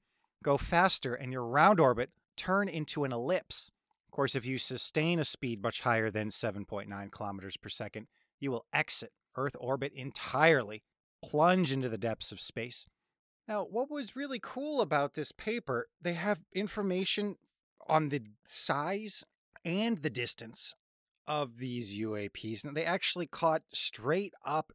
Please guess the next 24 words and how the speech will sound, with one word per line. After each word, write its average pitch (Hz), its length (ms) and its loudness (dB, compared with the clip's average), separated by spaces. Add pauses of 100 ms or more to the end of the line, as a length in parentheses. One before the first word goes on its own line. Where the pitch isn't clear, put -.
(120)
camera 190 640 0 (120)
footage. 147 420 2
They 131 100 -2
say 131 220 -2
it's 110 120 -6
color 190 520 0
footage. 131 600 0 (300)
And 127 80 -8
if 131 140 -6
you 180 100 0
wanna 180 180 2
go 143 280 4
look 139 260 0
it 127 80 4
up, 123 260 4 (120)
the 143 100 -2
article 160 340 4
is 151 120 -2
titled, 139 340 -2 (160)
"Unidentified 190 880 0
Aerial 160 360 0
Phenomena 139 760 2
one," 113 560 6
or 104 160 -8